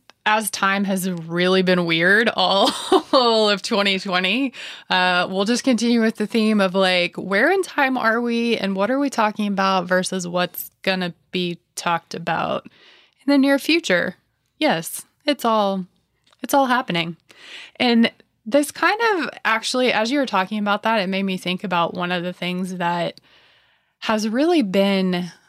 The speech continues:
a, a bit different this year, I feel, and probably where both of us have kind of found ourselves, like, on the, the edge of, of the growth and the pain and the, the excitement. And that's, like,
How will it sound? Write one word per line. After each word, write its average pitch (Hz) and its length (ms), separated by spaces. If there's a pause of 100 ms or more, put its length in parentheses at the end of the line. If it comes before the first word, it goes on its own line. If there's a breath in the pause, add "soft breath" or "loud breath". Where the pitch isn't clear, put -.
(280 loud breath)
a, 196 160 (440)
a 214 120
bit 196 480
different 226 580
this 254 240
year, 302 380
I 262 140
feel, 269 500
and 202 180
probably 220 560
where 185 240
both 175 360
of 202 100
us 202 200
have 185 120
kind 185 240
of 175 100
found 175 300
ourselves, 170 580
like, 165 440 (880 soft breath)
on 190 260
the, 170 320 (120)
the 180 380 (100)
edge 190 400
of, 180 320
of 180 260
the 190 100
growth 185 520
and 170 140
the 180 60
pain 185 500
and 175 160
the, 175 340
the 190 160
excitement. 208 760 (480 soft breath)
And 208 200
that's, 247 320
like, 247 520